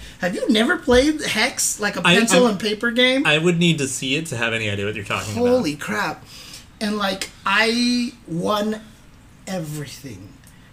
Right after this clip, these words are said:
Speaker 1: And so when fighting games started teaching me that I could not win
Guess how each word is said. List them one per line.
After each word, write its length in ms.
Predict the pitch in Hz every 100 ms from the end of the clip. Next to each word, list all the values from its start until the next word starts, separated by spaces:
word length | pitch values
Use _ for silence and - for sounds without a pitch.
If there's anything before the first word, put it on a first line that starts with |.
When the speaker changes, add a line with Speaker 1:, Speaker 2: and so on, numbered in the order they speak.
| -
Speaker 1:
And 140 | 156
so 220 | 151 175 160
when 480 | 156 156 165 156
fighting 400 | 143 185 202 202
games 300 | 180 170 160
started 360 | - 165 160 147
teaching 340 | 175 170 175
me 120 | 147 147
that 220 | 143 -
I 260 | 143 151 143
could 240 | - 165 156
not 400 | 147 160 160 131
win 420 | 143 160 143 135